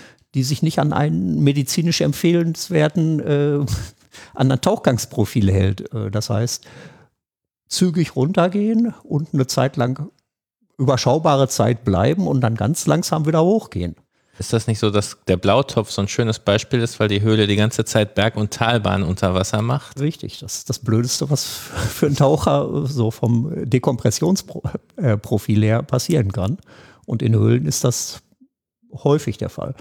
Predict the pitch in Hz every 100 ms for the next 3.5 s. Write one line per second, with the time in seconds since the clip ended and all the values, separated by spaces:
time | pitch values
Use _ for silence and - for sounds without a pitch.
0 | - _ _ _ _ _ - - - -
1 | 92 87 87 85 - 87 80 _ _ _
2 | _ _ _ 87 85 - 117 120 - 139
3 | - 90 92 90